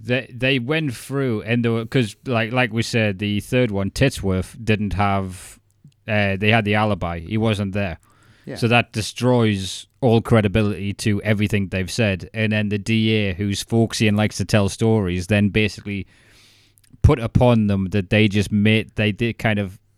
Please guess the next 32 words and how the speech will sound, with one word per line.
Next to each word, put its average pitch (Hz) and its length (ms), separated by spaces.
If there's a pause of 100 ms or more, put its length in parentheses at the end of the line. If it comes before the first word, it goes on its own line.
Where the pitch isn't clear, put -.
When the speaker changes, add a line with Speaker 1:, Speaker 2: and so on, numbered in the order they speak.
(100)
Speaker 1:
made 107 400
Titsworth 107 480
a 98 80
figment 107 400
of 98 120
their 107 180
imagination. 101 1000 (260)
Speaker 2:
Yeah. 117 240 (120)
Speaker 1:
And 113 160
they 110 100
didn't, 107 360
they 107 120
couldn't 107 520 (140)
handle 110 560
the 95 60
fact - 260
that 92 200
they 113 200
did 98 280
these 95 280
things. 87 380
So - 160
whenever 104 340
they 104 160
say 101 200
it's 95 140
Titsworth, 98 540
it's 98 120
actually 95 580
Tommy 101 300
Speaker 2:
Clever. 92 140
Speaker 1:
Ward. 98 440